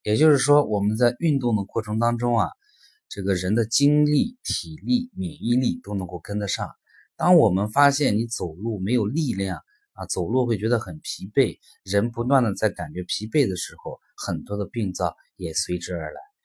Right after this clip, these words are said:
所以说，有精神、精气神儿好，早餐食欲旺盛，二便正常，睡眠好，走路有力量，是我们一个健康身体的最基本的要素。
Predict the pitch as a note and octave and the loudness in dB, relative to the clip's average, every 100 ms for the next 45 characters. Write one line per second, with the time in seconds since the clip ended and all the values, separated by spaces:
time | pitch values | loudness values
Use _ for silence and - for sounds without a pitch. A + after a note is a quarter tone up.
0 | _ - - - - F#3 D3 E3 E3+ - | _ -20 -16 -2 4 6 10 12 12 6
1 | - G2 F2 - E3 G3+ A2 - - _ | -4 -2 0 2 4 6 4 -2 -10 _
2 | - F3 F3+ - C3 - F#2 B2+ - - | 2 6 6 4 2 4 4 4 -2 -12
3 | _ _ _ _ - G2+ D#2+ C#3 D3+ D#3 | _ _ _ _ 6 6 6 6 6 6
4 | - F2+ A#2 E3 A#2 C#3+ A#2+ D3+ B2+ - | 4 4 4 4 6 4 2 -2 -2 -4
5 | _ _ - C3+ A2+ B2 A#2+ D#3+ - - | _ _ 6 6 6 0 0 0 -2 -8
6 | - _ _ - - G#3 B2+ D#2 F2 - | -18 _ _ 0 4 4 4 -2 -8 -8
7 | C#2 - _ - G#2+ F2+ C#3 C#3 G2 E2+ | -12 -14 _ -2 2 4 4 4 4 0
8 | F3 D3 F#2+ D#2+ - _ _ - A2 F#2 | 0 0 0 -4 -10 _ _ -4 0 0
9 | E2+ F2+ G2+ G#2 G#2+ E3+ B2+ - A2+ A2 | 0 -2 -2 -2 -2 -2 -2 -2 -4 -4
10 | G#2+ G2 D#2+ D#2 - F2+ - C3+ G#2 - | -4 -6 -10 -12 -8 -8 -4 -6 -6 -14
11 | - G#2+ F2 - B2 | -8 -6 -6 -8 -10